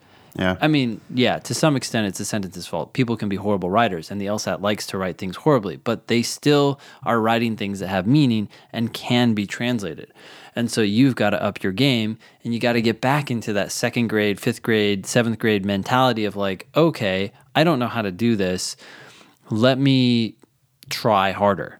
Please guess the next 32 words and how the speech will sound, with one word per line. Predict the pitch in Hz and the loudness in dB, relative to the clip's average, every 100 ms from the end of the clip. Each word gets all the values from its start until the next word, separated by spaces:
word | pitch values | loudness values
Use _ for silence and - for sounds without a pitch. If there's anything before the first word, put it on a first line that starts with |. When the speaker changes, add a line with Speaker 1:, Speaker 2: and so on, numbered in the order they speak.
| - | -8
Speaker 1:
Yeah. | 92 95 | -4 -2
Speaker 2:
and | 104 | -2
let | 107 | -2
me | 110 113 | 0 0
actually | 101 101 98 - 104 | 0 -2 -4 -4 -2
engage | 95 92 101 95 90 | -2 -2 0 0 -2
until | - 101 98 101 | -6 -4 0 2
I | 95 | 2
understand | 92 101 95 - 160 | 2 0 0 2 2
that | 127 | 2
sentence | - 104 104 - | -2 -6 -6 -8
and | 104 | -4
then | 107 101 | -2 0
move | 101 95 | -2 0
on." | 107 95 - | 2 0 0
It's | 139 | 2
almost | 220 285 - | 4 4 2
like | 170 - | 0 2
when | 131 | 0
I | 117 | 0
tell | 135 | 0
people | 135 135 120 104 98 - - | 0 0 2 2 0 -8 -6
sometimes, | - 147 139 78 78 - | 2 2 2 -4 -6 0
not | 123 117 | 2 4
everyone, | 104 104 82 76 95 | 2 0 -2 -4 2
most | 123 156 | 2 2
people | - 101 95 | -2 -4 -2
actually | 90 - 92 | -4 -6 -6
are | 90 | -4
very | 92 87 | -4 -2
receptive, | 95 - 147 92 80 | 0 2 2 0 -2
but | 104 | -2